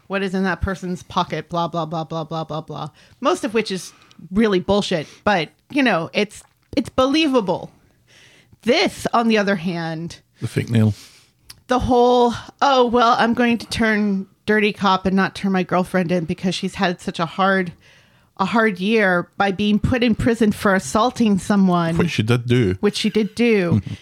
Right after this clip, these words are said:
Speaker 1: And because her dad just had triple bypass surgery.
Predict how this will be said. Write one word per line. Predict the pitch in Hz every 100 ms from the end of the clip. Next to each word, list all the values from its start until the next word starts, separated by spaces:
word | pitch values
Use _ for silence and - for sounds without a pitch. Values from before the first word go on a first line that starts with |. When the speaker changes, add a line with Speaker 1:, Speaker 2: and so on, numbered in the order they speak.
| -
Speaker 1:
And | - 220
because | 220 233
her | 220 196
dad | 208 208 214 190
just | 185 -
had | 185 185
triple | - 190 190
bypass | 165 196 196 - 170 165
surgery. | 185 175 170 165 160 -